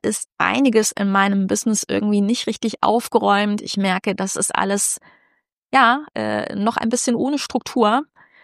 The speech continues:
dann lade ich dich in mein Mentoring ein, weil mein Mentoring hat die Überschrift Business mit Struktur.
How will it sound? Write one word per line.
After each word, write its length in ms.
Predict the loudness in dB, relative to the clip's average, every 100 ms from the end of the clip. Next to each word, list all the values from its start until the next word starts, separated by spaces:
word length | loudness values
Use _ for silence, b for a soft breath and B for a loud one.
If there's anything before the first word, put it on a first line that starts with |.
| b _
dann 160 | 0 2
lade 340 | 2 2 2
ich 80 | 0
dich 200 | -4 -4
in 140 | -2
mein 260 | -2 0 2
Mentoring 580 | 2 0 -2 -2 -2 -4
ein, 440 | 0 0 2 2
weil 400 | 4 4 4 0
mein 320 | 0 -2 0 2
Mentoring 520 | 0 0 0 -2 -4
hat 220 | -6 -4
die 100 | -2
Überschrift 520 | 2 0 2 0 0 4
Business 400 | 4 6 4 2
mit 160 | -2 -4
Struktur. 640 | -4 -6 -4 -2 -2